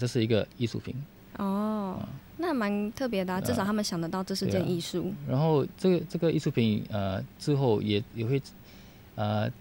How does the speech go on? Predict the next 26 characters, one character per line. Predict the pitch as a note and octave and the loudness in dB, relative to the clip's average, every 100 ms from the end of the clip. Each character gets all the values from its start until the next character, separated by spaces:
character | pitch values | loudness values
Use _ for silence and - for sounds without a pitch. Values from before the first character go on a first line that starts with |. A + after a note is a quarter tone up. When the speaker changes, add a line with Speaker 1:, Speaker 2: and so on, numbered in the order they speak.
| - | -6
Speaker 1:
在， | - C#3+ C3 B2+ A#2+ A#2 A2+ G#2+ G#2+ A2+ - - - - - | 0 2 4 2 2 2 0 -2 -4 -6 -10 -20 -20 -20 -8
呃， | G2 F#2+ F#2 F#2 G2+ G#2 B2 | -6 -4 -4 -6 -8 -8 -10
去 | - - D#3 | -6 0 4
年 | B2 G#2+ A2+ B2 B2+ B2+ | 4 4 4 2 0 -4
Speaker 2:
嗯。 | G#3+ G#3 F#3 | -4 -2 -2
Speaker 1:
还， | G3+ C#3 | 0 2
还， | C#3 D3 | 2 2
还 | C3 | 2
在 | D#3+ C#3 | 2 2
展， | - - - | 0 -2 0
因 | D3+ | 2
为， | C3 - - - | 2 0 -10 -10
呃， | A2 F#2+ - - - - - - | -6 -4 -4 -8 -18 -20 -14 -4
要 | C#3 - | -4 -2
有， | A2 | -2
有， | A2+ A2 - | 2 0 0
有 | G#2+ | 2
到 | B2+ C3 | 2 4
过， | C3 G#2+ G2+ - | 2 2 2 -2
呃， | F#2 F2+ F#2 F#2+ C3+ - - - - - | -4 -2 -2 -4 -8 -16 -20 -20 -16 -2
美 | G2+ G2+ | 0 0
国 | A2 G#2+ A2+ A#2+ | 2 2 2 0
跟， | - A#2 A#2 A#2 A2+ B2 - - - - - - | 2 2 4 2 2 -2 -6 -18 -20 -18 -12 -6
啊， | F#2+ F#2+ G#2 G#2 A#2+ - - - | -2 -2 -4 -6 -8 -14 -20 -4
韩 | G#2 A2 | 2 2
国 | A2 G#2 F#2+ A2 | 2 0 0 -2